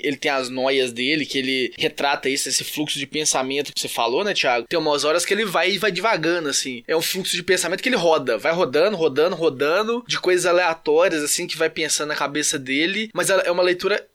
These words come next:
hiper fluida, muito fluida mesmo por causa disso, porque ele é super simples, é como se tivesse um adolescente, e aí eu acho que até ele seria um adolescente com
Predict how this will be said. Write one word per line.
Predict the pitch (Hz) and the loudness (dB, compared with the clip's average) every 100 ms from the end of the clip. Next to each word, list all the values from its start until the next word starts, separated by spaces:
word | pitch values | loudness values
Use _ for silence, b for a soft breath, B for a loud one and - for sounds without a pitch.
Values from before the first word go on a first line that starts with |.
| - | -6
hiper | 233 240 185 - | -6 0 0 0
fluida, | - 156 151 131 110 104 | -6 -4 -2 0 -2 -4
muito | 117 143 185 208 185 | -10 -6 -6 -4 -6
fluida | - 156 156 | -2 -2 -2
mesmo | 147 143 160 160 | -4 -4 -4 -4
por | 180 | -4
causa | - 175 185 | 0 0 0
disso, | 160 160 147 - - | -4 -4 -2 -4 -6
porque | 233 247 | -6 0
ele | 233 | 0
é | |
super | 233 - 247 233 | 0 0 -2 -2
simples, | - - 190 139 127 | -2 -4 -6 -6 -6
é | |
como | 135 185 | -4 -4
se | - | -4
tivesse | 175 180 170 196 - 226 | -4 -2 0 2 2 2
um | 214 208 | -2 -2
adolescente, | 202 202 185 - 175 247 - 294 294 - | 0 2 2 0 0 0 -2 -2 -4 2
e | |
aí | 175 | 4
eu | 180 | 6
acho | 180 - | 4 2
que | 190 | -2
até | 185 160 170 190 165 - | 0 2 4 4 4 2
ele | 165 156 147 135 | 0 2 2 0
seria | 127 - 151 | -2 -2 -2
um | 160 | 0
adolescente | 156 156 160 165 - | 0 0 -2 -4 -6
com | - 190 165 147 135 127 113 | -6 -4 0 0 0 -2 -4